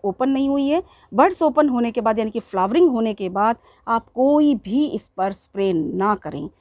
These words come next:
इस चीज़ का थोड़ा सा आप ध्यान रखें। स्प्रे आपको कोई भी नहीं करना है वरना सारी फ्लावरिंग आपकी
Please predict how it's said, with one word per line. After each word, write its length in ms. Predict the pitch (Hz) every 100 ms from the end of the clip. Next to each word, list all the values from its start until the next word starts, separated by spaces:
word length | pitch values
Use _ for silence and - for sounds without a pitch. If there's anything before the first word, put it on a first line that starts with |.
| - -
इस 140 | 208 -
चीज़ 160 | 208 -
का 80 | 190
थोड़ा 300 | 208 226 277
सा 140 | 302
आप 60 | 262
ध्यान 300 | 247 254 269
रखें। 280 | 262 302 359 _ -
स्प्रे 240 | 214 - 214
आपको 280 | 185 - 196
कोई 240 | - 202
भी 120 | 233
नहीं 220 | 262 262 269
करना 300 | 254 254 269
है 180 | 277 359 _ -
वरना 200 | 214 214
सारी 340 | 214 202 202 269
फ्लावरिंग 440 | - 170 190 208
आपकी 340 | 170 - 285